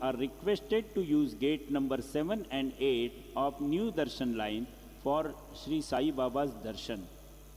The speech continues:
and V I P pass holder should use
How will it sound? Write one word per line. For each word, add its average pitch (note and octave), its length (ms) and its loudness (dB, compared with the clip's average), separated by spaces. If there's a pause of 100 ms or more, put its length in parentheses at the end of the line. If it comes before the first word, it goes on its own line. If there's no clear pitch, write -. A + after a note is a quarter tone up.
(140)
and C#3+ 440 2 (400)
V D#3 180 6
I A#3 100 4
P B3+ 180 0 (120)
pass D#3+ 260 2 (120)
holder C3+ 420 4 (460)
should G3 280 -2
use D3+ 400 4